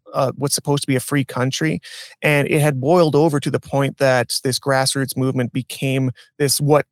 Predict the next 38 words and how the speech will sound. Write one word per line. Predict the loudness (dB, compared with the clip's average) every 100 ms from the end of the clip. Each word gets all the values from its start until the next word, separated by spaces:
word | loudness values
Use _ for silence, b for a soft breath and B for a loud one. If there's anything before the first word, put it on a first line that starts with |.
| _
Trudeau | -2 2 4 4
again | 4 0 2 0
would | -2
call | 0 0 2
a | -2
fringe | -4 -2 0 0 0
minority | 0 0 2 0 -2 -4 -8 B B
that | 0 0
rolled | 2 4 4 4
into | 2 0 -2 -2 -2 -2 -4 -8 _
Ottawa | 0 2 2 2
in | 0 0
the |
tens | -2 -4 -2
of | -4
thousands. | -4 -2 -2 -2 -6 -4 -4 b b b b _
And | 0 2 0 -2 -6 6
all | 8 8
the | 6
way | 4
across | 2 0 -2 0
Canada, | 0 0 0
by | -2
the | 0
way, | -2 -2
which | -4
is | -2
not | 0 0
a | 0
small | -2 -2 -2
country. | -2 -4 -4 -8 -4
It's, | -4 -2 -2 -2
it's | -4 -4
wider | -6 0 2 2 2 0 0
than | 0 -2
the | -2
contiguous, | -4 -4 -2 -2 -2 0 -2 -6 -6
uh, | -4 -2